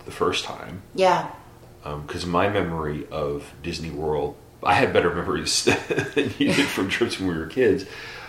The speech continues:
Speaker 1: But, you know, I, I was talking about how, um, the first two trips were off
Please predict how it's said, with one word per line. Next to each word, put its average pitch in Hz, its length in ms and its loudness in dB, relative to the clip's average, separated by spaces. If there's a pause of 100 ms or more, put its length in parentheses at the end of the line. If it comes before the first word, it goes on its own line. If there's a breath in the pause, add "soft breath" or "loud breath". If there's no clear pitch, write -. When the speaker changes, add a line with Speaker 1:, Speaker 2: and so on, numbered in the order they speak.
(160 loud breath)
Speaker 1:
But, 95 360 2
you 104 100 -4
know, 90 200 4
I, 87 180 4
I 78 80 2
was 92 160 0
talking 95 240 -2
about 73 180 -2
how, 78 320 0
um, 73 240 -6
the - 80 -6
first 101 260 -2
two 90 120 -2
trips - 260 -8
were - 160 -6
off 78 440 -2